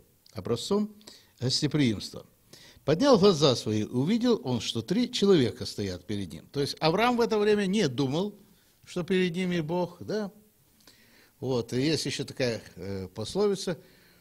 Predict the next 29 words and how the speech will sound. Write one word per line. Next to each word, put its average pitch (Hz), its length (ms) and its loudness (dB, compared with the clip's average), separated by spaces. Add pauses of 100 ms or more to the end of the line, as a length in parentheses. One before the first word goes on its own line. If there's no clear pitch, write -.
что, 123 320 -4
вы 123 180 -2
знаете, 151 440 -2
если 135 300 -2
бы 117 340 -4
Баас 120 640 -2 (720)
знал, 113 500 -2
что - 200 -10
вот 110 180 -6
за 113 140 -10
то, 123 160 -6
что 120 180 -6
он 113 120 -4
давал 113 360 -2 (100)
колоски, 113 640 -8 (1600)
будут 170 340 0
говорить, 165 600 2 (720)
"три 185 260 4
тысячи 147 500 -2
лет", 220 380 4 (380)
да, 196 240 0 (800)
так 131 180 -4
он 233 200 6
бы, 208 100 8
наверное, 196 400 2
всё 196 220 4
бы 180 140 2
поле 180 320 6
своё 131 380 2